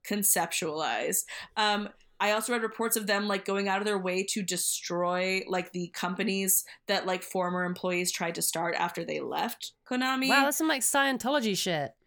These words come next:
Speaker 1: Oh, yeah, absolutely. If an ex-, like, he-, a quote from a former employee said, "If an ex-Konami employee is interviewed by the media, the company will send that person a letter through a legal representative, uh, saying that they'll take them to court." Uh,
Speaker 2: Damn.
Speaker 1: yeah, yeah, yeah.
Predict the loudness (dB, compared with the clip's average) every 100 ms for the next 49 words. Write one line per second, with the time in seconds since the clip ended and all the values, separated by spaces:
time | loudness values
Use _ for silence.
0 | -20 0 4 6 4 2 2 2 2 0
1 | 0 0 -2 -6 -16 -2 -2 0 0 0
2 | 0 0 0 -2 -2 -2 -2 -2 0 2
3 | -2 -2 0 0 -2 0 0 2 0 0
4 | 0 -2 -2 0 0 0 -2 -4 -4 -2
5 | -2 -2 -2 0 0 -2 -4 -2 0 0
6 | -2 -2 -2 -2 -2 -4 -4 0 0 0
7 | -6 -8 -4 -2 0 0 0 0 2 2
8 | 2 0 -2 -2 0 0 0 0 -2 -2
9 | -2 0 0 -2 -2 -2 -2 -2 -4 -2
10 | 0 0 -2 -12 -20 -16 0 2 2 0
11 | 2 0 0 -2 -4 -2 -4 -2 -4 -4
12 | -4 -4 0 -2 -4 _ _ _ -20 _
13 | 0 2 4 4 4 4 4 2 0 0
14 | -4 -4 0 2 4 2